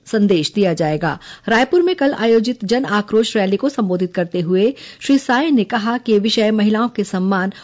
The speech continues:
और अधिकारों से जुड़ा है। वहीं केंद्रीय राज्य मंत्री तोखन साहू ने नारी शक्ति वंदन अधिनियम के समर्थन में महिलाओं के अधिकार और सशक्तिकरण पर जोर दिया। जन आक्रोश रैली को संबोधित करते हुए भाजपा प्रदेश अध्यक्ष किरण सिंह देव,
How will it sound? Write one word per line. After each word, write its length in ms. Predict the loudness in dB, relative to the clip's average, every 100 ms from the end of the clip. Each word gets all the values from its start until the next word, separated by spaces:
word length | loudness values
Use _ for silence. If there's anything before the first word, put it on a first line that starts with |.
| -4
और 100 | -2
अधिकारों 460 | 0 0 0 0 0
से 180 | 0 0
जुड़ा 220 | 0 0
है। 180 | -2 -4 -6 -14 -20 -4 2
वहीं 220 | 4 4
केंद्रीय 380 | 2 2 2 2
राज्य 320 | 0 0 0
मंत्री 280 | 0 0 -2
तोखन 300 | -2 0 -2
साहू 300 | -2 0 2
ने 220 | 2 2 -2 -8 -2
नारी 300 | 2 2 2
शक्ति 320 | 0 -2 0 2
वंदन 340 | 2 0 -2
अधिनियम 340 | 0 2 2
के 120 | 0 -2
समर्थन 420 | -2 -2 -2 0
में 200 | 0 -2 -4 -6 2
महिलाओं 360 | 4 4 2
के 120 | 0 0
अधिकार 460 | 0 0 -2 -2 -6 -8 -2
और 100 | -2
सशक्तिकरण 300 | 0 -2 -2 -4 -2 0 0
पर 200 | 0 0
जोर 300 | 2 2 0
दिया। 360 | 0 -2 -2 -6 -14 -20 -8 0
जन 220 | 2 2
आक्रोश 400 | 0 0 0 0
रैली 200 | 0 0
को 120 | 0
संबोधित 400 | 0 0 0 0
करते 240 | -2 -2
हुए 120 | 0 0
भाजपा 360 | -2 -4 -4
प्रदेश 380 | -4 0 0 -2
अध्यक्ष 400 | -6 -4 -4 -4
किरण 280 | -4 -2 -2
सिंह 220 | -2 -2 2
देव, 260 | 0 0